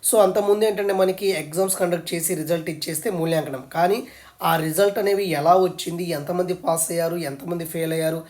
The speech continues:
ఇవన్నీ చెప్తే మనకి అది మూ-, విద్యా మూల్యాంకనం అయితే అవుతుంది. అందుకే పరీక్షలకిను మూల్యాంకనం రెండు కూడా దగ్గర దగ్గర సంబంధాలు కలిగి ఉంటాయి.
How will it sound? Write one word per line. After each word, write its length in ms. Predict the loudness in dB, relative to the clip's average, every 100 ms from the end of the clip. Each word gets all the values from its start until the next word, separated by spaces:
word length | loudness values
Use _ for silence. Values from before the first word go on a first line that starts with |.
| -20 -6
ఇవన్నీ 420 | 2 2 4 2 2
చెప్తే 240 | -2 0 2
మనకి 300 | 2 2 0
అది 120 | 0
మూ-, 240 | -2 -2
విద్యా 360 | -4 -2 2 2
మూల్యాంకనం 520 | 2 0 -2 -2 -6
అయితే 300 | -4 -2 -2 -2 -10 -8
అవుతుంది. 460 | -8 -8 -10 -12 -18 -20 -10
అందుకే 680 | -4 -4 0 2 2 2 -4 -8 _ _ -2
పరీక్షలకిను 960 | 2 2 2 0 0 -2 0 2 2 -2 -10 _
మూల్యాంకనం 640 | -8 2 4 6 4 4 -2
రెండు 280 | -2 -2 0
కూడా 200 | 4 2
దగ్గర 320 | 2 -2 0
దగ్గర 260 | 0 -2
సంబంధాలు 400 | -4 -2 -2 -2
కలిగి 260 | -2 -4 -2
ఉంటాయి. 500 | -4 -2 -2 -2